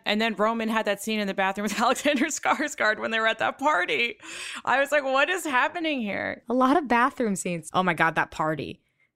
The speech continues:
Speaker 2: That party episode was so chaotic and so disturbing. That was the moment, that episode for me was the moment where I decided to hate Roman. I really turned on him at the end of that episode when he pushed Kendall and Ke-,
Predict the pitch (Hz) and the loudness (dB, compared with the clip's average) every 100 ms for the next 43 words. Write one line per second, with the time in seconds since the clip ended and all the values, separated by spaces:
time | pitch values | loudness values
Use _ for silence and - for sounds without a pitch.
0 | _ 220 226 - 196 196 190 180 175 - | _ 0 0 0 0 0 0 -4 -6 -8
1 | _ _ 175 165 160 165 160 160 151 - | _ _ -4 -2 -2 -2 0 -2 -6 -10
2 | 156 165 151 - - 180 180 180 180 151 | -4 -2 -2 0 2 2 2 0 -2 0
3 | - - - - _ _ _ - 160 - | -2 -4 -8 -12 _ _ _ -6 -4 0
4 | 185 180 165 - 156 156 170 160 214 233 | 2 2 0 0 0 0 2 6 6 4
5 | 262 262 220 196 202 196 180 196 190 196 | 0 0 0 0 -2 -2 0 2 0 -4
6 | 202 202 190 190 180 175 170 165 160 165 | -4 -4 -4 -4 -2 -2 -2 -4 -4 -4
7 | 143 160 156 156 160 151 147 147 - - | -2 -2 -2 -2 -2 -2 -6 -6 -4 -4
8 | 117 104 160 - _ _ _ _ 160 170 | -4 -4 -8 -12 _ _ _ _ -2 2
9 | 185 185 - 160 151 147 143 143 139 147 | 2 2 0 -4 -2 -2 -2 -4 -4 -6
10 | 131 110 104 - - - 151 156 151 _ | -6 -4 -4 -4 -6 -6 -4 -4 -4 _
11 | - - 147 - - 147 143 156 156 | -8 -4 -4 -4 -4 -2 -2 -2 -6